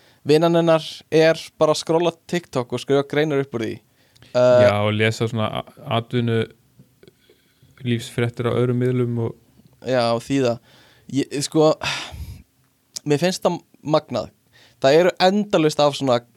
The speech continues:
Speaker 1: fréttum um einhver TikTok myndbönd, sko.
Speaker 2: Mhm.
Speaker 1: Eh, og kannski er þetta, þú veist,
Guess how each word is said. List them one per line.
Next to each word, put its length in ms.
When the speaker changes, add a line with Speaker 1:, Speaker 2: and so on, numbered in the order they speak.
Speaker 1:
fréttum 540
um 160
einhver 320
TikTok 500
myndbönd, 460
sko. 360
Speaker 2:
Mhm. 200
Speaker 1:
Eh, 320
og 140
kannski 560
er 160
þetta, 380
þú 60
veist, 100